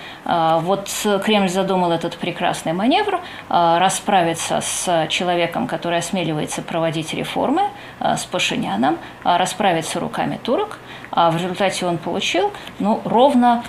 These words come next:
а, то, что и можно, а, было ожидать.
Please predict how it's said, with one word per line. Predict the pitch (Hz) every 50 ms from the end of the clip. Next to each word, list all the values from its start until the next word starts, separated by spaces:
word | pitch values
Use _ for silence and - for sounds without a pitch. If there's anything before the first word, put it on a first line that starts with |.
| - - -
а, | - 175 - - -
то, | 220 226 233
что | - - - - 202
и | - - 185
можно, | 185 185 190 190 190 190 190 185 185 185 - - - -
а, | - 170 165
было | 165 185 190 185 185 175
ожидать. | - - 180 165 196 202 196 196 151 139 139 - -